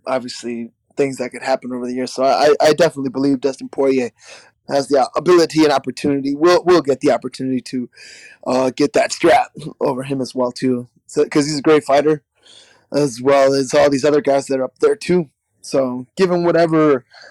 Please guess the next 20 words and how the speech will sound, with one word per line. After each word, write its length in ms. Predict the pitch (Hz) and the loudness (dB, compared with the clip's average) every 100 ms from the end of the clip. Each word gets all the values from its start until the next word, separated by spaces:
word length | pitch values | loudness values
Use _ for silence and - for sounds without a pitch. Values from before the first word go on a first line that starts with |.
| - _ | -20 _
weight 260 | - 147 147 | -6 -4 -4
class 380 | 143 127 120 - | -2 -2 -2 -4
division, 640 | 135 127 135 131 123 123 | -6 -4 -4 -4 -6 -8
you 180 | 131 147 | -6 -6
see 260 | - 160 143 | -2 -2 -2
when 200 | 127 123 | -4 -4
guys, 540 | 131 127 131 123 - | 0 2 2 0 -4
uh, 460 | 127 117 117 117 117 | -4 -2 -2 -2 -6
strive 320 | - 135 131 | -4 -2 0
their 120 | 131 | -2
best. 440 | - 131 131 - - | -2 2 2 0 -12
I 40 | |
mean, 360 | 127 131 131 120 _ - | -8 -6 -6 -10 _ -8
uh, 220 | 135 127 120 | -2 -2 -2
like 180 | 151 151 | -2 0
Nate 180 | 180 160 | 0 2
Diaz 280 | 214 156 151 | 4 4 4
at 120 | - | 2
one 140 | 170 | 0
seventy. 440 | 160 202 139 131 | 2 2 2 -4